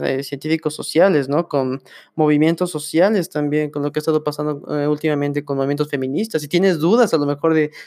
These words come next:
no sé qué opinar, ¿no? Da igual, y no te voy a decir qué opinar, evidentemente, pero sí te puede llevar una guía bastante útil. O quieres hablar de relaciones, igual me he leído bastantes libros también de índole sociológica, filosófica,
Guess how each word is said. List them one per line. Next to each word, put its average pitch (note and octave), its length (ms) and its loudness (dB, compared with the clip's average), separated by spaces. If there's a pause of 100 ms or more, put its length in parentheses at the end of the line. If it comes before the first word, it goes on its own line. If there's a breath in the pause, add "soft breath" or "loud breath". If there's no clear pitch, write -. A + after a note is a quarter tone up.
no E3+ 140 0
sé F#3 140 0
qué F3 80 2
opinar, E3 560 0
¿no? F3 260 -4
Da D#3 60 0
igual, D#3 480 -2
y D3 180 -2
no D3+ 160 0
te F3+ 80 0
voy D#3+ 60 6
a D3 40 4
decir C#3+ 160 0
qué D3 100 0
opinar, C#3 360 -4
evidentemente, C#3 680 -4
pero D3 180 0
sí C#3 100 -16
te - 80 -2
puede D3 140 4
llevar C#3+ 160 4
una C#3 160 2
guía C#3+ 440 2 (380 loud breath)
bastante D3 600 2
útil. D#3+ 520 2 (480)
O D3 280 0
quieres D#3+ 260 -2
hablar D3+ 340 0
de C#3 280 0
relaciones, A3+ 840 -2
igual D#3+ 260 2
me D#3 120 0
he D#3 40 0
leído D#3 280 2
bastantes E3 580 -4
libros D#3 320 -2
también D3 240 -4
de D3+ 80 0
índole D3 540 -2
sociológica, D#3+ 1080 -2
filosófica, D#3+ 1040 -2